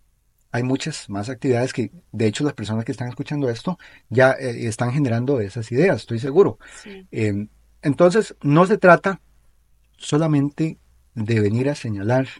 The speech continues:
Speaker 1: y de apuntar, que es muy importante, por supuesto, sino de brindar soluciones, de brindar soluciones. Esas charlas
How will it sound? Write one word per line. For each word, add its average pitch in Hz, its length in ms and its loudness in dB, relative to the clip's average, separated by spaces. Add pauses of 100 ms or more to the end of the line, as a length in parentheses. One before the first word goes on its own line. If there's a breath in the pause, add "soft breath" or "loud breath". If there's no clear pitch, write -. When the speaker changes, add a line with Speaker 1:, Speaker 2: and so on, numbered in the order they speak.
(500 soft breath)
Speaker 1:
y 120 100 -2
de 113 80 2
apuntar, 117 320 0
que - 80 -2
es 190 40 2
muy 190 120 2
importante, 165 560 -4
por 104 160 -12
supuesto, 110 500 -4 (220 soft breath)
sino 117 320 0
de 147 100 4
brindar 120 380 -2
soluciones, 113 920 -8 (400)
de 113 100 -2
brindar 107 260 -2
soluciones. 117 380 -4 (200 loud breath)
Esas 151 360 2
charlas 147 540 4